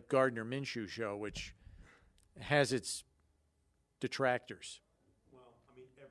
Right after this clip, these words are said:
Speaker 2: that's the way it is for every team. That's the way it is for every team, you, but you don't know, you know, because he's fragile and has been hurt, you don't know how good he's gonna come back and how sturdy he is once he does come back. Same
Speaker 1: Right.
Speaker 2: thing can be he-, said for all of these teams. You think,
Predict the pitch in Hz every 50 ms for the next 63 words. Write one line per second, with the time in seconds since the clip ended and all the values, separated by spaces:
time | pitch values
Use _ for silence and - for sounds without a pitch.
0 | - _ _ _ 131 127 _ _ _ 120 110 113 110 104 107 107 104 104 104 107
1 | 107 107 107 98 95 92 _ _ 110 104 95 92 87 _ _ _ _ _ _ _
2 | _ _ _ _ _ _ _ _ _ _ _ _ _ _ _ _ _ _ _ _
3 | _ _ _ _ _ _ _ _ _ _ _ _ _ _ _ 143 139 - 127 123
4 | 120 110 107 107 101 - - 110 107 107 90 95 87 - 120 110 98 95 98 104
5 | 101 98 117 110 - 110 95 95 127 123 123 123 - 113 113 117 117 117 107 98
6 | 92 90 90 - - _ _ _ _ _ _ _ _ _ _ _ _ _ _ _
7 | _ _ _ _ _ _ _ _ _ _ _ _ _ _ _ _ _ _ 120 101
8 | 82 80 90 90 - - - - - - - - _ _ _ _ _ _ _ _
9 | _ _ - _ _ _ _ _ _ _ _ _ _ _ _ _ _ 131 123 -
10 | - 160 160 143 - - 120 - - - 147 156 160 156 123 120 113 123 127 110
11 | 87 120 101 98 - 156 160 139 123 127 131 127 131 123 117 120 127 120 110 -
12 | 131 117 110 - 117 101 - - 104 95 123 135 143 - 113 - 160 123 117 -
13 | - - 160 160 160 143 127 107 104 110 110 107 101 95 110 110 104 - 104 98
14 | 120 131 139 123 - 120 101 95 98 92 82 - - 131 135 127 117 113 170 160
15 | 139 127 127 131 139 139 - 147 139 117 - 139 143 160 165 131 117 104 - -
16 | 120 104 101 98 117 135 131 -